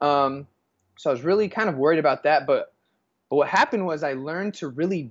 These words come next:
deepen my state of presence by, by really learning how to, um,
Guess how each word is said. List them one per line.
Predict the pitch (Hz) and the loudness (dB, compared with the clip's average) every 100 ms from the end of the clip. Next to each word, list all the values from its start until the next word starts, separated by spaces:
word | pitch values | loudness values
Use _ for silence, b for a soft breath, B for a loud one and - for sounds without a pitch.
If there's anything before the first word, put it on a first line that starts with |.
| - | -10
deepen | 151 180 170 135 123 113 120 _ _ | -4 -2 -2 -2 -2 -6 -8 _ _
my | 135 131 123 123 120 - | 0 2 2 2 2 0
state | - - 151 147 | -6 0 2 2
of | 127 | -2
presence | - 143 151 143 139 123 - | -4 0 2 0 -6 -8 -12
by, | 135 131 120 117 113 113 113 _ _ _ | -4 0 0 0 -2 -6 -8 _ _ _
by | 127 | -2
really | 135 143 254 226 | 0 2 2 0
learning | 156 147 170 180 156 | -2 -2 -2 -2 -6
how | 139 139 139 | -6 -2 -2
to, | 139 - 135 131 123 120 - - | -2 -4 -2 0 0 -2 -8 -6
um, | 127 120 113 110 107 | -4 -4 -4 -8 -12